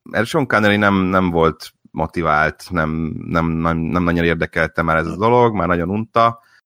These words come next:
és, a, ö, akár, és hogy, ö, egy millió dollárt ajánlottak a, a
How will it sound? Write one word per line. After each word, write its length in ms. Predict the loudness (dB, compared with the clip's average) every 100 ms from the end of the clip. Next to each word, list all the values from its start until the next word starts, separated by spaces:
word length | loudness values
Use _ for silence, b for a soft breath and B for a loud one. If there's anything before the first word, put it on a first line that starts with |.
| _
és, 160 | -10 -2
a, 300 | 2 2 2
ö, 140 | 2 0
akár, 400 | -4 -4 -2 -2
és 200 | -4 -2
hogy, 200 | -2 2
ö, 180 | 2 0 -4 -20 _ _ _ _ _ _ _ _ -14 0
egy 200 | 2 4
millió 340 | 4 4 2
dollárt 420 | 2 2 2 0
ajánlottak 600 | 0 0 0 -2 -2 -2
a, 480 | 0 2 2 0 -2
a 140 | -4